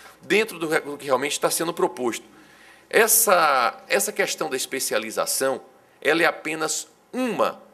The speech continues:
das soli-, da, das exigências que o projeto de lei faz para que uma empresa funcione como terceirizada. Porque, no fundo, o projeto de lei partiu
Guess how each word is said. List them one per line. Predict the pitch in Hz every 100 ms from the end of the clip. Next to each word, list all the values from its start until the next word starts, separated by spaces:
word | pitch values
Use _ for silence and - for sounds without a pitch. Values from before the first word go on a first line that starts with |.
| _ _ _ _ 104
das | 110 135 117 101 104 - - - _ _
soli-, | - - 180 165 -
da, | 147
das | 143 143
exigências | 196 175 117 139 156 - 101 -
que | - 117
o |
projeto | 120 107 120 123 -
de |
lei | 101 95
faz | - 110 113 - - - - -
para | 139 143
que | 143
uma |
empresa | - 139 131
funcione | 143 - 131 120
como | 120 113
terceirizada. | 113 - 117 95 85 82 - - - -
Porque, | 202 220 254
no | 226
fundo, | - - 226 151 98 - _ _ -
o | 175
projeto | 185 202 202
de | 180
lei | 185 185
partiu | 185 - - 160 -